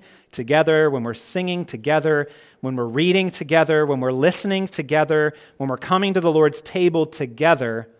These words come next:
That's when unity is displayed. When people who wouldn't get, who don't get along and who wouldn't interact with each other come together into one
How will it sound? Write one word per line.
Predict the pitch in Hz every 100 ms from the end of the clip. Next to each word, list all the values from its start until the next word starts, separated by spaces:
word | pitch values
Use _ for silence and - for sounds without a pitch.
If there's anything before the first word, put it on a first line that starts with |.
| _ _ _
That's | 147 202 208
when | 190
unity | 170 170 156 139
is | 120
displayed. | 123 - - 117 95 - _ _ _ _ _
When | 139 135
people | - 226 220
who | 185
wouldn't | 175 214 226 - -
get, | 151 151
who | 135
don't | 135 214 349
get | 202 147
along | 135 131 127 117 _ _ _ _
and | 160
who | 170 208
wouldn't | 190 240 285 208 - _ _
interact | - 240 214 262 285
with | 190
each | 165 -
other | 156 143 139 - - _ _ -
come | - 254 269 247 -
together | - 233 156 - 240 277 190 170
into | 175 - 180
one | 175 233 254